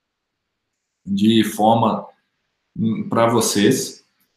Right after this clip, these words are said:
Ah, só responder uma pergunta que vem direto aqui pra gente, o Fábio da Fast perguntou assim: o P P R fala tá diâmetro aerodinâmico máximo,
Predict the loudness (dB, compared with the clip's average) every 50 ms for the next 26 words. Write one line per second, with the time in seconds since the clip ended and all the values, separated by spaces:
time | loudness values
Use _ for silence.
0 | _ _ _ _ _ _ _ _ 0 2 4 6 6 6 4 4 2 2 4 4
1 | 4 4 4 2 2 2 2 2 2 2 2 2 0 -2 -2 -4 -2 0 0 0
2 | 0 2 2 2 2 0 0 -2 -4 -6 -4 -2 -2 0 -2 -2 -4 -6 -12 -14
3 | -6 -2 0 0 2 2 2 0 0 0 -2 -2 -2 0 0 0 -2 -4 -8 -10
4 | -10 -6 -4 -2 0 0 -2 -2 -2 -4 -4 -4 -4 -4 -4 -4 -6 -4 -2 0
5 | 0 0 0 0 -2 -2 0 0 -2 0 0 2 2 2 0 -2 -6 -6 -2 0
6 | 0 0 0 0 -2 0 0 0 0 0 0 0 0 0 0 -2 -2 -4 -4 -6
7 | -4 0 0 2 2 2 0 0 -2 -4 -8